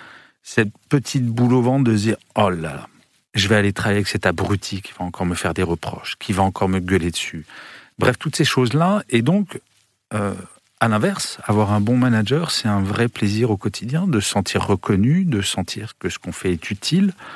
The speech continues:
et qu'on fait partie d'un écosystème qui est valorisant, à titre personnel.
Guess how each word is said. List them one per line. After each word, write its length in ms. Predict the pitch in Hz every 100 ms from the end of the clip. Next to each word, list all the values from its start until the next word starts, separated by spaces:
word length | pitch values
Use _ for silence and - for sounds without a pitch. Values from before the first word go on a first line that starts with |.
| - - - _ -
et 60 |
qu'on 280 | 95 - 135
fait 140 | - 110
partie 500 | 90 - - 107 117
d'un 160 | 92
écosystème 800 | 92 - 98 98 - 95 104 127
qui 200 | - 101
est 40 | 92
valorisant, 800 | 95 98 92 92 98 117 143 147 - - - _ -
à 100 | 101
titre 260 | 120 -
personnel. 560 | 104 95 - 95 87